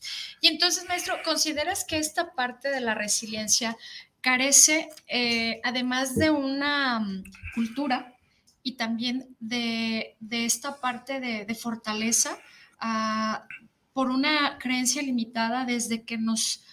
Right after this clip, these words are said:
van educando? Bien lo dijiste, no es que sea bien, no es que sea mal. Nos educan, nos, eh, van sacando adelante conforme las herramientas que nuestros padres han tenido, conforme la historia del ser humano ha tenido a bien,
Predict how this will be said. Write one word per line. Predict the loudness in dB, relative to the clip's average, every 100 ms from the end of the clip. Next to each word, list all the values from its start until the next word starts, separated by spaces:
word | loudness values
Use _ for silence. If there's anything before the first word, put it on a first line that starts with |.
| -10
van | 0 0 2
educando? | -2 -4 -4 -4 -6 -14 _ _ _
Bien | 2 4
lo | 6
dijiste, | 2 2 0 2 0
no | 2 2
es | 2 2
que | 0 2
sea | 4 2
bien, | 2 2 2 0
no | 0
es | -2
que | -4 -2
sea | -2 -2
mal. | -8 -10 -12 -16 -16 -20 _
Nos | 0 0 0
educan, | 0 0 0 0 0 -2
nos, | 0 0 0 0
eh, | 0 0 -4 2
van | 4 4 4
sacando | 0 0 -4 0
adelante | 0 0 -2 -4
conforme | -4 -4 -4 -2 -4 -4 -12 -20 -2
las | 0 0
herramientas | 2 0 0 -4
que | -2
nuestros | -4 -2 -8
padres | -2 0 0 0
han | -2
tenido, | 0 2 4 2
conforme | -2 -2 -2 -2
la | 0
historia | 0 0 0 4 4 2 -8 -20
del | 0 0
ser | 2 2 4
humano | 2 2 2 2
ha | 0
tenido | 0 0 2 0
a | 2
bien, | 2 2 2